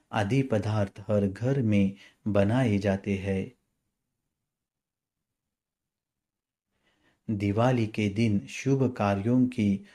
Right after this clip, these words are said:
शुरुआत होती है। लोग नए-नए सामान, कपड़े और आभूषण खरीदते हैं।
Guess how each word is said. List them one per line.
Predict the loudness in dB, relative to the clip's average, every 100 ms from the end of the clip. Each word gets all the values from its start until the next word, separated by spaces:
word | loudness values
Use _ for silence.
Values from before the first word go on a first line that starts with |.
| _
शुरुआत | -12 -2 0 2 2 0 -4 -6
होती | -6 -2 -2
है। | 0 -2 -4 -8 _ _ _ _ _ _ _ _ _ _ _ _ _ _ _ _ -20 _ _ _ _ 0
लोग | 2 4 2
नए-नए | 2 2 2 2 2 2 2 0
सामान, | -2 -4 -2 -2 0 -2 -4
कपड़े | -6 -8 -4 -2 0 -2 -8 -20 _
और | 0 0 0
आभूषण | 0 -2 -2 -4 0 0
खरीदते | -2 0 0 0 -4 -6 -4
हैं। | -4 -4 -6